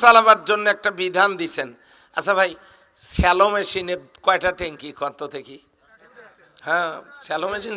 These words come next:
জীবনে কেনা তো দূরে থাক, দেখেনও নাই। ট্যাঙ্কি কয়টা? দুটা। হ্যাঁ, শোনেন, তেলের ট্যাঙ্কি একটা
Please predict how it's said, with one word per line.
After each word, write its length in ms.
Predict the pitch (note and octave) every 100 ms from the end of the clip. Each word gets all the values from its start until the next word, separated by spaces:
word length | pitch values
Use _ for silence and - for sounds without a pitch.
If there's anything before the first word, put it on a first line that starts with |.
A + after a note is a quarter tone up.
| E3+
জীবনে 340 | F#3 F#3+ G#3 G3+ - _ -
কেনা 240 | F#3+ F#3+ F#3
তো 60 | F#3 D#3
দূরে 180 | E3+ F3
থাক, 120 | G3+ G3+ D3
দেখেনও 500 | D#4 - F3 E3 D#3
নাই। 140 | A#2 G#2 - - - G#3+ -
ট্যাঙ্কি 300 | G#3 A3 A3 A3+
কয়টা? 320 | A3 G#3 D#3+ B2 - - - - - - - - -
দুটা। 360 | C4+ - G3+ F#3
হ্যাঁ, 220 | G3 A#3 A3+ A3
শোনেন, 360 | A3+ B3+ A#3 G3 - - _ -
তেলের 320 | G#3 G#3+ A3 -
ট্যাঙ্কি 280 | A3 G#3+ B3
একটা 220 | B3+ -